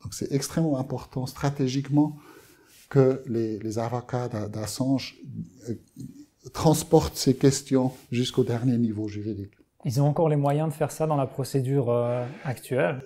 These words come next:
Speaker 1: Ils ont essayé déjà, et puis, euh, les, les autorités britanniques ont dit : « Oui, on fera ça après. » Ils essayent, euh, d'éviter, mais je pense qu'ils ont, ils ont compris quel est, quel est le risque. Donc ça va être difficile pour les Anglais de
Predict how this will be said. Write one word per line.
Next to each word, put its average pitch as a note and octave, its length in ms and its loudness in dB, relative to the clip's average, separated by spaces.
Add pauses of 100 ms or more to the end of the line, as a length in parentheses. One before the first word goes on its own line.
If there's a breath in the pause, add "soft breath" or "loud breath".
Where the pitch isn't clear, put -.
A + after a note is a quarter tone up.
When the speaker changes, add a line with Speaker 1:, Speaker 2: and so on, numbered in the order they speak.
Speaker 1:
Ils B2 200 4
ont B2 80 8
essayé C#3+ 460 8
déjà, C#3 600 2
et A#2+ 100 4
puis, B2+ 420 2
euh, G2 440 0
les, G2 320 -4
les G#2 180 -4
autorités G#2+ 460 -2
britanniques A#2+ 520 0
ont A2+ 60 0
dit : « G#2+ 140 0
Oui, C3 180 8
on B2+ 80 4
fera - 240 -8
ça G2 260 -4
après. » C#3 640 6 (400 loud breath)
Ils A2+ 200 0
essayent, B2+ 680 4
euh, F#2 240 -8 (140)
d'éviter, B2+ 800 2 (320 loud breath)
mais A2 240 -2
je - 100 -8
pense - 260 -8
qu'ils G2 180 -8
ont, F#2 160 -8
ils F#2+ 100 -12
ont G#2 60 -8
compris A2 440 -6
quel F#2+ 140 -10
est, F#2 400 -12
quel G2+ 140 -6
est G2 60 -4
le G2 120 -6
risque. A#2+ 260 -2
Donc G2 140 -8
ça A2+ 100 -2
va A2 100 0
être A2+ 80 -2
difficile C#3 640 2
pour A#2 200 -2
les G#2+ 100 -2
Anglais A2 380 2
de G2 260 -4